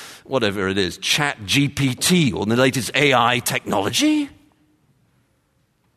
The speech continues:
The future is, is the church. "I want you to see that," says the Apostle Paul.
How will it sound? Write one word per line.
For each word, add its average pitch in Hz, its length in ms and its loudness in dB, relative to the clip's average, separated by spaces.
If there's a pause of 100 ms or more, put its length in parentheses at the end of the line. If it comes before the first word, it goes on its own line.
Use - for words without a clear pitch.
(1000)
The 107 80 -4
future 170 600 -4
is, 90 300 -14 (300)
is - 160 -10
the - 80 -16
church. - 680 -10 (2500)
"I 95 60 -10
want 87 180 -8
you 110 80 -2
to 135 80 -4
see 190 240 0
that," 285 260 -4
says - 280 -8
the 92 80 -6
Apostle - 400 -10
Paul. - 200 -16